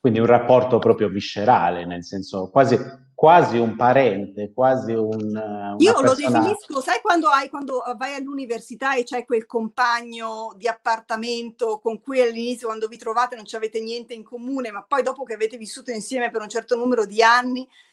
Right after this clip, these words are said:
Speaker 2: siete incredibilmente abituati l'uno ai difetti dell'altro, che poi separarvi è, è, è peggio che se foste proprio i, i migliori amici gemellini. È quella
Speaker 1: Esatto.
Speaker 2: cosa,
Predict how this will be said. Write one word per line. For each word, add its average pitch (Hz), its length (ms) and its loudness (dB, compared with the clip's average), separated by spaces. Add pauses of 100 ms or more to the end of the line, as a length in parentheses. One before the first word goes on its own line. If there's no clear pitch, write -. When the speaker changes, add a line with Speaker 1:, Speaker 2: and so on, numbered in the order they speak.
(140)
Speaker 2:
siete 254 360 -4
incredibilmente 240 880 -2
abituati 226 720 0
l'uno 240 180 -2
ai 233 80 -2
difetti 220 480 -8
dell'altro, 226 560 -2
che 220 140 -8
poi 254 260 -8
separarvi 220 600 -6
è, 180 580 -14
è, 151 160 -16
è - 180 -12
peggio 240 360 0
che 214 100 -8
se 202 140 -14
foste 208 420 -12
proprio 202 520 -10
i, 185 260 -6
i 208 40 -8
migliori 214 380 2
amici 208 340 -6
gemellini. 202 600 -4
È 190 140 -8
quella 339 160 -2
Speaker 1:
Esatto. 285 160 0
Speaker 2:
cosa, 233 160 -4